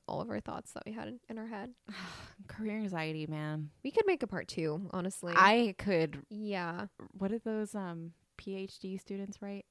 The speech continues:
Speaker 2: They write, uh,
Speaker 1: Oh my God.
Speaker 2: their thesis.
Speaker 1: Yeah.
Speaker 2: I could do a whole
Speaker 1: <laughs> A
Speaker 2: thesis on
Speaker 1: thesis.
Speaker 2: this. <laughs> I'm so passionate about this. The way that you popped off with the last episode with seasonal
Speaker 1: Oh
Speaker 2: depression.
Speaker 1: my God, yes.
Speaker 2: That's me with this one. Like,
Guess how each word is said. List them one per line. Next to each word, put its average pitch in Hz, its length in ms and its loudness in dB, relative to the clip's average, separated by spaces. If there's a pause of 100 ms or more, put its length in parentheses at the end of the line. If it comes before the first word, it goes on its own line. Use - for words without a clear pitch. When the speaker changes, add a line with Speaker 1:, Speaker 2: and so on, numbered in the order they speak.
(240)
Speaker 2:
They 196 140 -6
write, 180 360 -6
uh, 180 180 -6
Speaker 1:
Oh 262 60 2
my 262 140 4
God. 226 340 6 (240)
Speaker 2:
their 190 140 0
thesis. 208 680 -4
Speaker 1:
Yeah. 202 540 0
Speaker 2:
I 185 120 2
could 190 160 2
do 190 140 6
a 170 60 8
whole 190 320 8
Speaker 1:
<laughs> 349 140 2
A 180 160 6
Speaker 2:
thesis 151 280 2
on 196 240 8
Speaker 1:
thesis. 196 360 8
Speaker 2:
this. - 100 -2
<laughs> - 40 -18 (680)
I'm 240 240 4
so 247 180 8
passionate 240 600 6
about 233 340 4
this. 254 300 4
The 240 100 10
way 214 200 6
that 269 140 2
you 196 180 -6
popped 208 340 -4
off 175 280 0
with 196 100 -4
the 180 100 -2
last 160 280 4
episode 214 460 0
with 214 160 -2
seasonal 185 340 0
Speaker 1:
Oh - 20 -4
Speaker 2:
depression. 185 500 0
Speaker 1:
my 226 120 -2
God, 175 220 0
yes. 170 560 -8
Speaker 2:
That's 180 260 0
me 160 140 2
with 151 140 0
this - 200 -4
one. 82 280 -4
Like, - 240 0